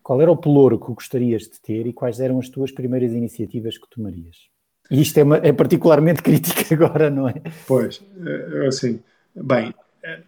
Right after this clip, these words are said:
Speaker 2: eu aqui, eh, a resposta não será provavelmente todo popular, mas basicamente era o das finanças, porque, eh, as empresas estão assoberbadas, e eu trabalho muito com empresas, portanto si-, sinto muito essa dor.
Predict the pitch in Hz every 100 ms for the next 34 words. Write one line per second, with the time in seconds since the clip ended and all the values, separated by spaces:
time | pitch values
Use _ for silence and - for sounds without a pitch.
0 | - 151 147 180 175 147 147 135 - 143
1 | 156 139 135 127 - 135 127 123 - 147
2 | 135 127 127 127 - 127 127 - 117 104
3 | 107 117 131 127 127 123 120 127 131 123
4 | 117 117 120 123 120 - 120 117 123 131
5 | _ 131 127 - 131 123 - _ - -
6 | - 131 131 127 - _ _ _ _ _
7 | _ _ _ _ - - - 139 151 170
8 | 151 147 131 - 120 113 110 110 107 107
9 | - 120 101 101 113 117 117 113 110 107
10 | 147 120 - 110 - 110 - 127 117 131
11 | 135 131 123 - 101 92